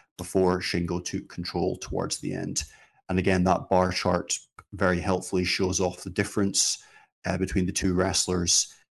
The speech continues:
Um, unlike the other two matches, submission advantage and striking advantage both went to the same guy in Sho. Um, but it was Shingo Takagi's grappling offense and his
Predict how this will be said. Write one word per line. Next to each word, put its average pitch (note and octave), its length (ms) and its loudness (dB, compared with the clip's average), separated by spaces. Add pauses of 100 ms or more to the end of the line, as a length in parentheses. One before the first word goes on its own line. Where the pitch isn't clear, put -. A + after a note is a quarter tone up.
(360)
Um, F2 420 -2 (120)
unlike F#2+ 420 2
the A2 80 6
other G2 380 6 (600)
two G2 200 4
matches, F#2 640 0
submission F#2+ 1040 2 (100)
advantage F2+ 640 0
and F#2 160 -2
striking F#2+ 420 0
advantage F2+ 540 -2
both G2 300 2
went E2+ 240 0
to - 60 -16
the G2 60 -8
same F#2 360 0
guy F#2 500 2
in F2 160 -4
Sho. A2 460 2 (580)
Um, F2+ 520 -4 (580)
but F2+ 180 -2
it F#2 180 -2
was F#2 480 0
Shingo F2+ 480 2
Takagi's F2+ 880 0 (220)
grappling F#2 760 2
offense F2+ 720 0
and F#2+ 160 -4
his - 480 0